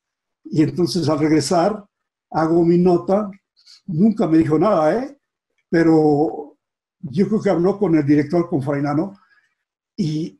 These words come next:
mandaron un memorándum a la redacción y al, al linotipo y todo eso, que yo ya me podía firmar como redactor de La Afición. Antes no podías firmar tu nombre solito o abajo.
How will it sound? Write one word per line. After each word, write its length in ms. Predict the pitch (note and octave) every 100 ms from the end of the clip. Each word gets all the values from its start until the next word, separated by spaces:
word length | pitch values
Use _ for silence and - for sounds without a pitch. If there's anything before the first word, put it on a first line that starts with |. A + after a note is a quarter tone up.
| _
mandaron 600 | - D#3+ D#3+ F#3 F#3 F#3+
un 140 | G#3 G3
memorándum 880 | F3+ E3+ E3 F#3 D#3+ E3 G3+ G#3 - _ _ _ _ _ _ -
a 480 | F3 D3+ D3 C#3+
la 220 | D3 D3 C#3+
redacción 520 | D3+ D3 C3+ F#3 F#3+
y 80 | D#3
al, 640 | D3 C#3+ C#3+ C#3 C#3 - -
al 100 | D#3
linotipo 500 | D#3+ D3+ C#3 F#3 D#3+
y 40 |
todo 140 | D#3 D#3+
eso, 320 | C3+ G3+ - _ _ _ _ _ _ _ -
que 140 | D#3+
yo 80 | F3
ya 140 | F#3 F3+
me 140 | F3
podía 340 | E3+ D#3+ F3
firmar 500 | B2+ D#3+ C#3+ D#3+ F#3
como 280 | F3 D#3 D3+
redactor 840 | D3 D#3+ E3 D#3 C#3 - F#3+ A3+ - _ _ _ _ -
de 300 | - D#3+ D#3
La 80 | C#3
Afición. 460 | C3 - C#3 C3 _ _
Antes 280 | G3 G#3+ B3
no 140 | G#3+ A3
podías 260 | G#3 G3+
firmar 440 | - D3 G#3+ A3+ - -
tu 100 | E3+
nombre 320 | A3+ A#3 -
solito 560 | G3 F3 G#3+ B3+ A#3+ - - _
o 160 | D3+ D3+
abajo. 500 | F3 F#3 A#2+ B2